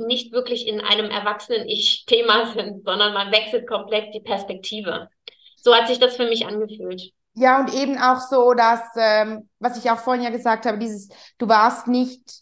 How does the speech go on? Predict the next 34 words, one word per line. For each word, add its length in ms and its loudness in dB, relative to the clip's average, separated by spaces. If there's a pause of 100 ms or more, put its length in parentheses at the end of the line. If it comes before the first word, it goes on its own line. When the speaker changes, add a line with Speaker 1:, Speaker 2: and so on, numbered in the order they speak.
(120)
Speaker 2:
wie 140 -2
nicht 280 -4
du 100 2
selbst, 600 2
also 200 -6
du, 100 -2
Speaker 1:
Nee. 280 0 (440)
Speaker 2:
und 140 0
auch 300 4
nicht 520 2
eine 280 4
Person, 500 4
die 120 -2
du 120 -2
eigentlich 400 0
gerne 440 0
wärst. 760 0 (460)
Weißt 200 0
du, 60 8
Speaker 1:
Nee. 100 6
Speaker 2:
so, 240 6
so, 400 6 (360)
ich 120 -18
weiß 240 6
noch, 100 -4
ich 140 -6
habe 180 0
mich 120 -14
mal 240 0
von, 420 -10
von 300 -8
einem 560 2
Ex-Freund 640 2
getrennt 540 0